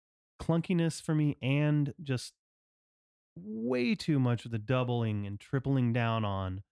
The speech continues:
the overall, like, hitting you over the head with the extreme seriousness and brooding and, and just violence. And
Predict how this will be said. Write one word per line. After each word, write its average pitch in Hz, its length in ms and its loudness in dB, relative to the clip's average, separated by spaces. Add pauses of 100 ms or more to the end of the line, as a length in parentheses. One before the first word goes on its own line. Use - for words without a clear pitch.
(760)
the 107 160 0
overall, 107 720 0
like, 92 200 -12 (160)
hitting 120 180 2
you 110 160 2
over 95 140 -2
the 92 100 -4
head 104 260 0
with 95 200 -2 (120)
the 67 220 -20 (200)
extreme 123 1400 -2 (760)
seriousness 104 880 -2
and 98 200 -4
brooding 101 480 0
and, 92 160 -8
and 107 160 0
just 104 240 -4 (320)
violence. 104 720 -2
And 76 160 -10